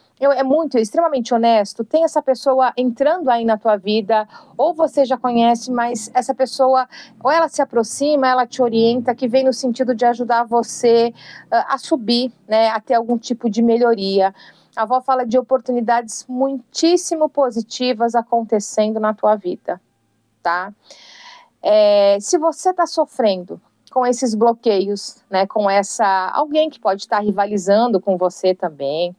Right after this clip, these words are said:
né? Aqui a gente tem bom, os, bem os extremos, né? Uma pessoa muito boa, uma pessoa muito ruim. Se você tá sofrendo com isso, a avó tá falando, sabe o quê? Que é um problema facilmente superado. Então, sabe que, que, qual que é a ideia aqui?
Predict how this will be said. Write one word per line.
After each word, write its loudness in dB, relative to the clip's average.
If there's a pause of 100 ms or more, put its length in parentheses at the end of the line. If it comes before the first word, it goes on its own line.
né? -4 (500)
Aqui -4
a 2
gente -2
tem 0
bom, 0
os, 0
bem 0
os 2
extremos, 0
né? 0
Uma -2
pessoa -2
muito -4
boa, 0
uma -2
pessoa -4
muito -4
ruim. -2 (540)
Se 0
você 0
tá 0
sofrendo 0
com 0
isso, 0
a 0
avó -2
tá -4
falando, -2
sabe -2
o -2
quê? 0
Que -4
é 2
um -2
problema 0
facilmente -2
superado. -2 (120)
Então, -2
sabe 0
que, -6
que, -8
qual -4
que -2
é 4
a 4
ideia 2
aqui? -2